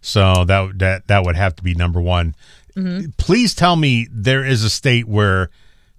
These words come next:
Speaker 1: tater tots are, are number one.
Speaker 2: Sorry to inform you, there isn't.
Speaker 1: No tater tots?
Speaker 2: That's what I said. I was like, hash browns are here,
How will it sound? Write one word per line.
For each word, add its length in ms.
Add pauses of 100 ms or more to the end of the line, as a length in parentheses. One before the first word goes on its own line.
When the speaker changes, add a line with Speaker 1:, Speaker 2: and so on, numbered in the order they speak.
Speaker 1:
tater 300
tots 580 (180)
are, 240 (100)
are 160
number 320
one. 360 (680)
Speaker 2:
Sorry 460
to 160
inform 460
you, 340
there 300
isn't. 680
Speaker 1:
No 280
tater 460
tots? 680
Speaker 2:
That's 260
what 100
I 180
said. 360
I 100
was 120
like, 160
hash 340
browns 440
are 100
here, 800